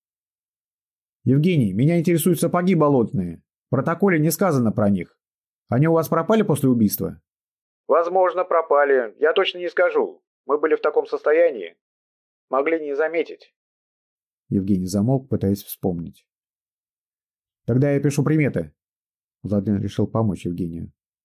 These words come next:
Сапоги резиновые, болотные. У левого имелась дыра, которую залатали странным способом. Зажали заплатки гайкой и болтом. «А, это сапоги старшего, которого убили,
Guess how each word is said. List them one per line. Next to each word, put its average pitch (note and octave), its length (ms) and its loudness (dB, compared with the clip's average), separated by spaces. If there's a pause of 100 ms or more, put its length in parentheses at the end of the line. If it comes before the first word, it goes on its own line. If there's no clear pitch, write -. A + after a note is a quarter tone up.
(200)
Сапоги D#3 420 0
резиновые, D#3 640 4
болотные. A2 720 2 (540)
У B2+ 80 0
левого D3+ 600 2
имелась D#3 400 4
дыра, C#3 260 2
которую A2+ 300 0
залатали B2 420 2
странным B2 380 0
способом. F#2+ 600 -2 (480)
Зажали C3 380 0
заплатки C3 460 0
гайкой C3+ 360 0
и B2 140 -2
болтом. A#2 540 -2 (680)
«А, F3+ 400 2
это G3+ 280 4
сапоги F#3 400 -2
старшего, C3 480 0
которого C#3+ 400 0
убили, C3 340 -6